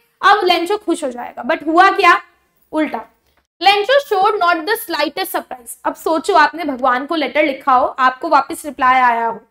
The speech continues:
शॉक हो गए ना? किसने किया? उसे नहीं था शॉक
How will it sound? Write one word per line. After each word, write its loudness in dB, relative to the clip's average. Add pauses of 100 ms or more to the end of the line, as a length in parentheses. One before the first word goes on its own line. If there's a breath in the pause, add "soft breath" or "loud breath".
(340)
शॉक 2
हो -2
गए -6
ना? -6
किसने -18
किया? -16 (600)
उसे 0
नहीं 4
था -4
शॉक -12